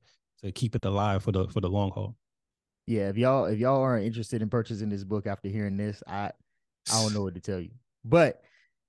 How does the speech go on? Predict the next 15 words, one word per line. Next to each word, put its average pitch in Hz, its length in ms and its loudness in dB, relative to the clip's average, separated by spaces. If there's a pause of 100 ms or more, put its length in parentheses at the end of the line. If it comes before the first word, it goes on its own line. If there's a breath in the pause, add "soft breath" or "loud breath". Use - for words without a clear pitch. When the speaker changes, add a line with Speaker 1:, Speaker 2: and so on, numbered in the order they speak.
Speaker 2:
so 151 140 4
one 196 180 6
of 220 40 2
the 208 80 6
things, 175 320 0
so 143 120 4
now 160 280 4
building 160 300 6
into 139 200 0
this, 123 260 4
'cause 117 220 0
this 135 220 0
is, 135 460 2 (160)
you 135 140 0
know, 117 300 2